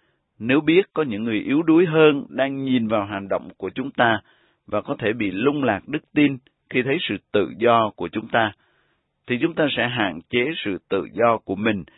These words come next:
để không làm cho họ vấp ngã. Chẳng hạn, chúng ta thường nghe nhiều người thắc mắc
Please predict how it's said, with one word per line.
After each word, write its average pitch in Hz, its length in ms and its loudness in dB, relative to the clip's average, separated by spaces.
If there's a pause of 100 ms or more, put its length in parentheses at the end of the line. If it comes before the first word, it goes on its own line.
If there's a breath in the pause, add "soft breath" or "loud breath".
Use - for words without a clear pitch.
(340 soft breath)
để 90 140 -2
không 117 200 -4
làm 101 360 -2 (120)
cho 104 120 0
họ 90 220 -4 (100)
vấp 113 260 -2
ngã. 87 240 -4 (1300)
Chẳng 123 160 4
hạn, 117 340 0 (100)
chúng 165 180 -2
ta 151 180 4
thường 113 240 2
nghe 131 260 2
nhiều 117 260 0
người 104 360 0
thắc 156 160 -6
mắc 180 180 -2